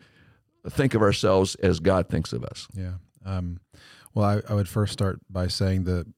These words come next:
Speaker 2: that you, this man sitting in front of me right now, really burned on my heart Romans eight one, uh, several years ago, and that is, um, "There is now, therefore, no condemnation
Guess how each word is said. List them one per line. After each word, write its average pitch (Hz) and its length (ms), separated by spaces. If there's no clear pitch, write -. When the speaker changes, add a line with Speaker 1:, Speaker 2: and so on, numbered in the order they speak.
Speaker 2:
that 95 160
you, 101 300
this 101 180
man 107 220
sitting 98 240
in 92 80
front 123 180
of 107 40
me 98 80
right 92 160
now, 95 120
really 92 200
burned 92 260
on 92 80
my 90 140
heart 95 200
Romans 90 320
eight 92 140
one, 90 560
uh, 95 120
several 85 300
years 85 200
ago, 90 220
and 87 120
that 90 120
is, 87 380
um, 87 460
"There 95 280
is 85 280
now, 101 300
therefore, 92 520
no 92 260
condemnation 92 1200